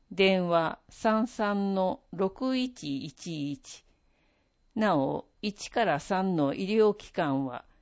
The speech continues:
事前に電話連絡が必要です。精神科の緊急問い合わせ。精神科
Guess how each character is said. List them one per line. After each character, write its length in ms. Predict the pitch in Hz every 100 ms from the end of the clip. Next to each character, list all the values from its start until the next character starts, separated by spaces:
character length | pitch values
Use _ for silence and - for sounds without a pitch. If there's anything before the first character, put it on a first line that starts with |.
| _ _ _ -
事 180 | 185 190
前 200 | 202 196
に 340 | 190 190 190 -
電 280 | 208 233 240
話 200 | 254 247
連 240 | 254 208
絡 300 | 151 - 143
が 160 | 147 139
必 380 | - - 156
要 280 | 147 147 139
で 140 | 139 135
す。 280 | - - _ _ _ _ _ _ _ _ _ _ _ _ _ _ _ _
精 260 | 254 247 240
神 340 | - 226 220
科 180 | 226 202
の 440 | 190 185 175 - -
緊 320 | 240 247 247
急 300 | - 233 214
問 320 | 196 175 170
い 80 | 165
合 80 | 151
わ 160 | 143 143
せ。 260 | 156 - _ _ _ _ _ _ _ _ _ -
精 320 | - 254 254
神 300 | - 233 226
科 320 | - 208 196